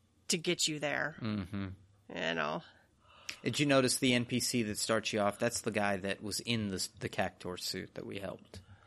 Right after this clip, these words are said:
Speaker 2: the last
Speaker 1: Oh,
Speaker 2: time.
Speaker 1: was that him?
Speaker 2: Yeah.
Speaker 1: Okay. I, yeah, I didn't, I, I thought he, I th-, I thought there was a connection, but I was not making it,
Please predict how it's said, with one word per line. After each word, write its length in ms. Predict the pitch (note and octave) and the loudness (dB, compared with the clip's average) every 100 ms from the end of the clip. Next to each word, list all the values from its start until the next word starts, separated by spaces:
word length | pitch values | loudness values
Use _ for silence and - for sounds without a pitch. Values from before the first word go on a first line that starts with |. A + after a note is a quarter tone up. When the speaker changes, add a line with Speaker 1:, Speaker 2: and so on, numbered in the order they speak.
| - _ _ _ | -20 _ _ _
Speaker 2:
the 80 | - | -4
last 200 | F#2 - | -2 4
Speaker 1:
Oh, 160 | D4 E4 | 8 10
Speaker 2:
time. 100 | F4+ | 12
Speaker 1:
was 160 | D#4+ E4 | 12 12
that 160 | F#4+ D#4+ | 8 10
him? 340 | F4 E4+ F#4+ | 10 10 10
Speaker 2:
Yeah. 340 | A4 - D4+ G4 | 8 6 6 4
Speaker 1:
Okay. 560 | - D#4+ G#3 F#3+ A3+ - - | 4 4 6 8 6 2 4
I, 140 | C4 A#3+ | 4 8
yeah, 140 | C4+ | 10
I 80 | C#4 | 10
didn't, 240 | C#4+ D#4 | 6 6
I, 140 | C#4+ C4+ | 8 8
I 100 | F3+ | 8
thought 320 | A#3+ C#4 E4 F#4 | 6 8 8 8
he, 120 | F#4 | 4
I 180 | - - - | 2 0 -4
th-, 120 | C4 - | -10 -10
I 40 | - | -2
thought 340 | - D#4+ D#4+ - | 8 10 10 6
there 100 | C#4 | 2
was 140 | C4+ | 2
a 40 | |
connection, 440 | C4 C4 B3+ - B3 | 0 0 0 0 2
but 100 | A3+ | 2
I 60 | |
was 160 | G#3 G#3 | 2 2
not 280 | A#3 A#3 G3 | 6 6 6
making 380 | G3 F#3+ F3+ E3+ | 4 4 2 0
it, 200 | D#3 | -2